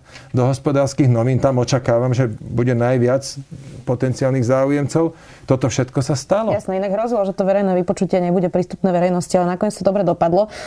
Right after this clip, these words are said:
Speaker 2: Rozumiem. Budete presadzovať ďalej Matúša Medveca?
Speaker 1: Ja som si teda zapamätal, že nakoniec to dobre dopadlo. Toto je dôležité. Výsledok je dobrý. Či budem presadzovať Matúša Medvedza, tak ja si myslím, že to je vhodný kandidát a rešpektujem aj nezávislosť toho úradu.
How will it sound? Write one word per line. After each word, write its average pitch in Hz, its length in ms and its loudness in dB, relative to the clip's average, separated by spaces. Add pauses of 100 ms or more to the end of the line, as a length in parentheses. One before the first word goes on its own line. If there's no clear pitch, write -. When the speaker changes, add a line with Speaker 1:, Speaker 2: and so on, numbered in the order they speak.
(180)
Speaker 2:
Rozumiem. 196 400 2
Budete 247 240 2
presadzovať 269 400 0
ďalej 240 240 2
Matúša 226 320 -2
Medveca? 233 400 -2 (160)
Speaker 1:
Ja 131 160 2
som 147 160 0
si 156 80 0
teda 147 480 0
zapamätal, 151 800 0
že 131 80 2
nakoniec 135 560 0
to 135 80 -2
dobre 127 400 2
dopadlo. 117 480 0
Toto 175 240 0
je 160 160 2
dôležité. 131 560 0
Výsledok 131 720 0
je 151 80 0
dobrý. 107 380 0 (760)
Či 170 160 4
budem 190 240 0
presadzovať 160 720 0
Matúša 143 400 0
Medvedza, 143 480 2
tak 135 160 0
ja 143 160 0
si 165 80 0
myslím, 156 240 0
že 131 80 -4
to 156 80 2
je 135 80 2
vhodný 139 400 2
kandidát 110 720 0
a - 80 0
rešpektujem 175 640 0
aj 147 60 2 (100)
nezávislosť 127 560 0
toho 123 240 -2
úradu. 107 560 -2